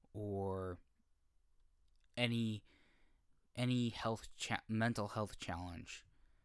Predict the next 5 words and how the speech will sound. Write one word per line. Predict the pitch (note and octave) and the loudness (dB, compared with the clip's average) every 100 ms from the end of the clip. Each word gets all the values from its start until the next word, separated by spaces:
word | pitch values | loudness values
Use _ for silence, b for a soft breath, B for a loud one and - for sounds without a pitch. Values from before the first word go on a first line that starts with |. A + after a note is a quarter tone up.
| _ - - - - _ _ - | _ -20 -20 -20 -20 _ _ -4
or | A2 | -2
traum-, | G#2+ - A2+ A2+ - - | 0 4 6 6 2 -2
traumatic | - A2 G#2+ G#2+ - | 0 2 2 2 0
event | G2+ G2+ F#2+ | 0 0 -2
challenge | - G2+ F#2 F2+ F2+ F#2+ - | 0 2 2 0 -2 -6 -10